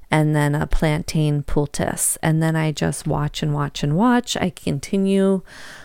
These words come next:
frequently will put yarrow tincture. Sometimes I'll soak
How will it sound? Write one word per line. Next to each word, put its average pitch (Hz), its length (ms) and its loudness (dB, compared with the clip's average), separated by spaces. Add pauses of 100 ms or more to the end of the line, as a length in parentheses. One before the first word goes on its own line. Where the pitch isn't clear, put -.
(160)
frequently 180 440 2
will 160 300 2
put - 360 2
yarrow 165 340 4
tincture. 165 340 0
Sometimes 185 480 0
I'll 151 120 2
soak - 580 0